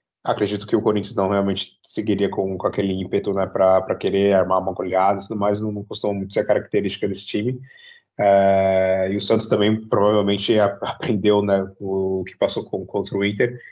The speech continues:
e teria uma outra postura, que foi o que teve, né, n-, nesse jogo. Tomou o gol, voltou a, a ser um Santos que a gente lembra muito do passado, né? O Santos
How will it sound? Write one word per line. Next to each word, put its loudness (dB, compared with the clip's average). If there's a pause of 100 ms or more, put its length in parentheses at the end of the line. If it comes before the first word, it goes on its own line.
e 2
teria 4
uma 4
outra 0
postura, 2
que -12
foi 4
o 4
que -12
teve, 2
né, 2
n-, -4
nesse -4
jogo. 0
Tomou 0
o -2
gol, 2 (360)
voltou 4
a, 0
a -2
ser -2
um -2
Santos -2
que -2
a -2
gente -6
lembra 0
muito -4
do 0
passado, 0
né? -6
O -8
Santos -10